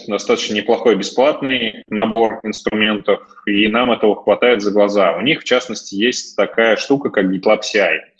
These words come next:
Это возможность запускать, а, скрипты свои по хуку, а, на любой машине, на которой ты запустил специальный раннер. Собственно, на этой, на нашем Hackintosh серверном,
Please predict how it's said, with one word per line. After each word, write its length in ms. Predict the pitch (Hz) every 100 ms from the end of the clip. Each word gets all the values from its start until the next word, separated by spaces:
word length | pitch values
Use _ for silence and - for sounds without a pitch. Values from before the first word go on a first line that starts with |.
| - - -
Это 500 | 107 110 101 92 127
возможность 600 | 104 101 139 123 110 101
запускать, 920 | 104 117 - 123 113 - - - - _ _ _
а, 180 | 101 95
скрипты 560 | 92 - 110 - - 180
свои 680 | - 113 117 107 90 - - -
по 180 | 110
хуку, 720 | 104 - 165 - 123 104 87 -
а, 360 | 98 95 95
на 320 | 95 107 113 107
любой 260 | 107 123
машине, 480 | 123 113 120 92 - - _ -
на 100 | 95
которой 400 | 127 151 156 107
ты 200 | 120 120
запустил 400 | 101 107 - 123
специальный 460 | - - 110 107
раннер. 360 | 101 95 80 - _ _
Собственно, 420 | - 110 - 101
на 220 | 101 117
этой, 460 | 117 - 95 90 95
на 340 | 107 104 107 107
нашем 340 | 117 - 104 -
Hackintosh 640 | - 107 - 160 - 135
серверном, 680 | - 123 117 110 110 101